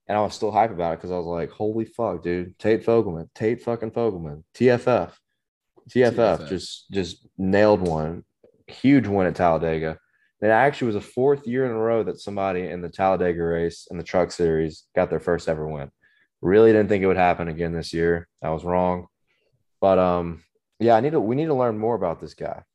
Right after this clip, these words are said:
Speaker 1: I mean, he, that's an unbelievable win. He took out the head honcho to get it done, dude.
Speaker 2: He's
Speaker 1: So,
Speaker 2: got a cool
Speaker 1: he's got
Speaker 2: name.
Speaker 1: some nuts on him to take out Nemechek to get that win.
Speaker 2: Tate Fogelman, big ball guy.
Speaker 1: Yeah,
Speaker 2: Um,
Speaker 1: hundred percent.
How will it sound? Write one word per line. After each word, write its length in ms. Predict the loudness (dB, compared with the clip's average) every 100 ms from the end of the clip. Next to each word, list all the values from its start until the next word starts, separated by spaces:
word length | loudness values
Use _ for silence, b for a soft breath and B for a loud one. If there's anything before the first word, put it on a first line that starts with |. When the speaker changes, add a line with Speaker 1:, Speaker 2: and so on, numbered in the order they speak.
| _
Speaker 1:
I 40 | -4
mean, 420 | -2 -2 -4 -10 _ _ _ _ _ _
he, 640 | -2 2 4 2 0 -6 B B B -2
that's 200 | 0 2
an 80 | 2
unbelievable 480 | 4 4 4 4 0
win. 280 | 0 -2
He 100 | -8
took 180 | -6 -2
out 140 | 0 2
the 60 |
head 140 | 0 0
honcho 400 | 0 -2 -2 -2
to 80 |
get 100 | -2
it 120 | -4 -4
done, 300 | -6 -8 -8
dude. 260 | -8 -8 _ _ _ -12
Speaker 2:
He's 160 | -2
Speaker 1:
So, 100 | 2
Speaker 2:
got 180 | 4 4
a 60 | 0
cool 280 | 0 0
Speaker 1:
he's 200 | 0 0
got 140 | 4 4
Speaker 2:
name. 20 |
Speaker 1:
some 200 | 2 0
nuts 280 | 2 2 2
on 140 | 0 -2
him 140 | -6
to 100 | -12
take 240 | 0 2 4
out 160 | 2
Nemechek 560 | 2 -2 -2 2 2 0
to 80 | -8
get 160 | -4
that 160 | -4 -2
win. 260 | -4 -6 -12 _ _
Speaker 2:
Tate 220 | -4 -4 0
Fogelman, 600 | 2 4 6 4 2 2
big 240 | 2 2
ball 240 | 2 2 0
guy. 380 | -2 -6 -8 -16 _ _ _ 0
Speaker 1:
Yeah, 240 | 2 2
Speaker 2:
Um, 280 | 2 2 2
Speaker 1:
hundred 200 | 0 -2
percent. 400 | -8 -18 -16 -16